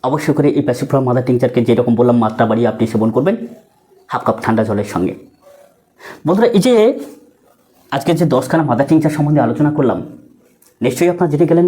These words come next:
কোন কোন রোগের ক্ষেত্রে বা কোথায় ব্যবহার করতে হবে, কী কী উপকার পেতে আমরা ব্যবহার করতে পারি। বন্ধুরা, যদি আপনাদের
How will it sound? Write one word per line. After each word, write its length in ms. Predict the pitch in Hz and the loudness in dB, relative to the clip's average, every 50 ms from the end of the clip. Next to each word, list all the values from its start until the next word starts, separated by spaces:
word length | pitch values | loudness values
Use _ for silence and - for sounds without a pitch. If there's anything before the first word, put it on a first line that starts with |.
| 175 - | 2 0
কোন 100 | 139 139 131 | 0 0 2
কোন 100 | 143 147 139 - - - - - | 2 2 2 0 -4 -8 -4 -2
রোগের 200 | 120 117 120 120 | 0 0 0 0
ক্ষেত্রে 200 | - 120 113 - 127 127 | -2 -2 0 0 0 0
বা 60 | 117 113 - | 0 0 2
কোথায় 200 | 127 123 135 120 | 0 2 2 0
ব্যবহার 200 | 120 113 131 123 - | 0 0 -2 -2 -2
করতে 180 | 127 120 - - | -2 0 0 0
হবে, 120 | 190 170 - - - - _ _ _ _ _ - | -2 -2 -4 -10 -16 -20 _ _ _ _ _ -6
কী 60 | 139 117 | -4 -2
কী 80 | 120 127 135 - 147 | -2 -2 -2 0 0
উপকার 240 | 143 160 156 175 175 - | 0 0 0 0 0 0
পেতে 120 | 135 113 117 | 0 0 0
আমরা 100 | 110 98 87 90 | 0 -2 -2 -2
ব্যবহার 180 | 101 101 101 - | -2 -2 -2 -2
করতে 160 | 104 - - 101 | -2 -2 -2 -2
পারি। 120 | 92 92 90 - - - _ _ _ _ _ _ _ _ _ _ _ _ | -2 -2 -4 -6 -14 -20 _ _ _ _ _ _ _ _ _ _ _ _
বন্ধুরা, 260 | - 135 123 139 131 - - - - - _ _ _ _ _ _ _ _ _ _ _ _ - - - - - 135 160 | -6 -4 -2 -2 -2 -4 -4 -8 -18 -20 _ _ _ _ _ _ _ _ _ _ _ _ -20 -20 -18 -10 -4 -2 0
যদি 120 | 185 185 233 - | 2 2 2 2
আপনাদের 220 | - 220 202 226 | 0 0 0 0